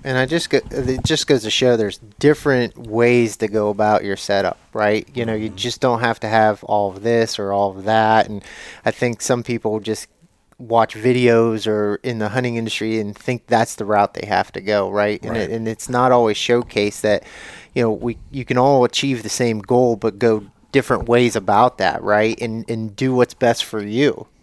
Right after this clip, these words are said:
Speaker 1: you know,
Speaker 2: Yep.
Speaker 1: whether that, you know, the flagship, the newest, greatest, you can afford it, great, get it, right?
Speaker 2: Mm-hmm.
Speaker 1: Or if you can't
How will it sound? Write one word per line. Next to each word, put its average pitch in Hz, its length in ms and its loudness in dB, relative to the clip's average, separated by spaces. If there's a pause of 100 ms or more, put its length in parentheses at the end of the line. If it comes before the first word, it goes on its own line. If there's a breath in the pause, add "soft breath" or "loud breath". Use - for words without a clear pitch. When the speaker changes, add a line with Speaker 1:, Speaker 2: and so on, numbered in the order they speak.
(180)
Speaker 1:
you 123 140 -2
know, 110 320 2
Speaker 2:
Yep. 104 100 -6
Speaker 1:
whether 117 500 4 (560 loud breath)
that, 110 520 2 (400)
you 120 140 -6
know, 104 220 -4 (360)
the 110 80 -4
flagship, 110 640 0 (280)
the 120 140 -2
newest, 120 400 -4
greatest, 123 380 2
you 120 100 -4
can 113 120 -6
afford 117 400 0
it, - 240 0
great, 127 340 2 (600)
get 131 180 4
it, - 140 2 (100)
right? 120 360 0 (120)
Speaker 2:
Mm-hmm. 101 220 -16
Speaker 1:
Or 139 520 4 (360)
if 123 180 -6
you 135 140 -4
can't 143 420 0